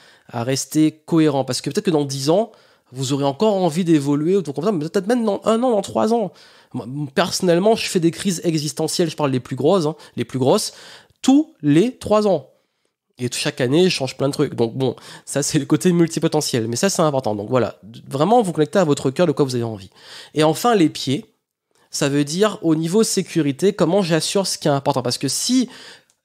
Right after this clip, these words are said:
il faut être lucide à un moment, et je veux quand même les mettre, parce que si vous n'avez pas assez d'argent pour remplir le frigo, pour juste avoir le, au moins ce qu'il faut pour vivre,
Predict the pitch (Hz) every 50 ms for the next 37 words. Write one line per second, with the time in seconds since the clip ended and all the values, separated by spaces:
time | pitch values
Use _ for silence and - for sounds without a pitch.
0 | _ 104 147 156 - - 214 233 233 - 180 160 165 160 151 - - 190 175 156
1 | 143 135 131 123 120 113 117 123 - - 131 131 131 123 139 180 - 196 180 156
2 | 143 131 123 120 123 139 - - - 127 - - - 131 123 120 117 104 - -
3 | _ _ _ _ _ _ _ _ - - - 196 208 180 170 165 160 147 147 143
4 | - 196 202 190 170 170 - - 160 143 139 131 135 135 135 151 160 151 - 135
5 | 123 120 123 120 - 147 139 131 131 127 - 135 131 131 143 147 143 135 131 127
6 | 120 117 113 135 151 - 160 135 131 127 127 123 120 117 117 - - - 147 143
7 | 160 180 175 170 - - 160 - - 156 - - 131 117 117 117 127 170 190 165
8 | 127